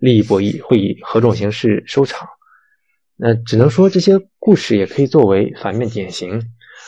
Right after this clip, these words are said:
未来对于我们的体育产业都是有借鉴意义的。当我们在呼吁建立职业联盟，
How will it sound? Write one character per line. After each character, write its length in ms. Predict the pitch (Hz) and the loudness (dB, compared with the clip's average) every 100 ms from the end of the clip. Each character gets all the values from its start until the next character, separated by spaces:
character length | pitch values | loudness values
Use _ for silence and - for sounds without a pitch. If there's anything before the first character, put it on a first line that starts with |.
| - | 2
未 80 | 131 | 4
来 100 | 135 | 4
对 160 | 147 | 4
于 60 | 131 | 4
我 260 | 135 107 | 4 2
们 180 | 87 98 | 2 0
的 160 | 139 139 | 2 0
体 160 | - 110 | 0 0
育 80 | 104 | 0
产 260 | - 95 | -2 -6
业 220 | 95 - - | -6 -6 -4
都 120 | 110 | -4
是 100 | 117 | -4
有 80 | 107 | -6
借 160 | - | -4
鉴 180 | 98 98 | -6 -6
意 40 | 101 | -8
义 220 | 104 - | -10 -14
的。 100 | - - _ _ _ _ _ _ _ _ _ _ | -18 -20 _ _ _ _ _ _ _ _ _ _
当 160 | 147 156 | 2 4
我 100 | 101 | 4
们 120 | 110 | 4
在 80 | 117 | 2
呼 240 | - 123 | 2 2
吁 180 | 123 107 | 2 2
建 220 | - 113 | 2 2
立 200 | 107 98 | 4 2
职 120 | 87 120 | 2 4
业 100 | 107 | 4
联 160 | 95 | 2
盟， 220 | 92 90 | -2 -6